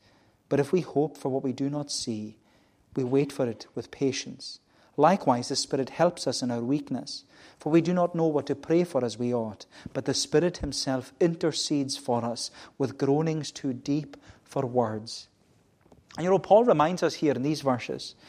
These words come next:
that our absolute assurance gives us a longing to be set free from sin. Because since the fall of Adam, since Genesis chapter three, the creation, we're told, has been groaning.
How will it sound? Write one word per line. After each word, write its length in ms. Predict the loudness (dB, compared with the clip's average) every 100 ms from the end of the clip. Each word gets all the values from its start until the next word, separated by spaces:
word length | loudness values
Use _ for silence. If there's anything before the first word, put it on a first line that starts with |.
| -20 -20 -20 4
that 140 | 10
our 160 | 12 12
absolute 500 | 12 10 6 8 6
assurance 640 | 4 2 2 4 2 -2
gives 320 | 0 0 0
us 160 | -4 -2
a 60 | -2
longing 500 | 0 0 -2 -4 -6
to 100 | -6
be 100 | -6
set 380 | -6 -8 -10 -12
free 460 | -8 -8 -8 -12 -20 -20 -20 _ _ _ _
from 240 | -12 -8 -6
sin. 400 | -2 -2 -2 -10 -20 _ _ _ _ _ _ -20 -20 -4
Because 280 | 2 4 4
since 460 | 2 6 6 6
the 80 | 2
fall 460 | 4 8 8 8 4
of 80 | 2
Adam, 260 | -2 -6
since 320 | -2 0 0
Genesis 580 | 0 0 2 0 0 0
chapter 440 | 0 -2 0 0 -2
three, 320 | -2 -2 -2
the 100 | -4
creation, 640 | -6 -2 0 -2 -6 -6
we're 100 | -6
told, 400 | -6 -6 -4 -6 -12 -20 -10
has 160 | -8
been 220 | -4 -6 -4
groaning. 520 | -2 0 0 -4